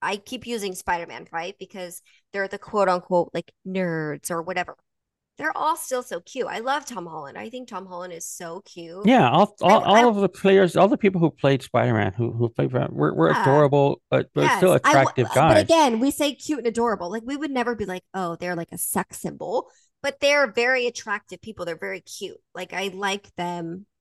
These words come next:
Speaker 1: They fit the role perfectly.
Speaker 2: Yeah, Andrew Garfield was,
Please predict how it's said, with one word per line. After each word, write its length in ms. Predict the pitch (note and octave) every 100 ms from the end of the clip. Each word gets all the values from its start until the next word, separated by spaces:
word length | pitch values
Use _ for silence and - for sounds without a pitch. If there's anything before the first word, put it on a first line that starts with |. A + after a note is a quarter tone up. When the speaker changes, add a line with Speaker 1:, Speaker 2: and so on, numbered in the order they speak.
| -
Speaker 1:
They 120 | G3
fit 260 | - A#3 A#3+
the 80 | A3
role 260 | F3+ F3
perfectly. 640 | - - - _ - D2+ _ _ -
Speaker 2:
Yeah, 140 | A3+
Andrew 240 | C3 C3
Garfield 420 | B2 B2+ - C3+ D#3
was, 160 | D#3+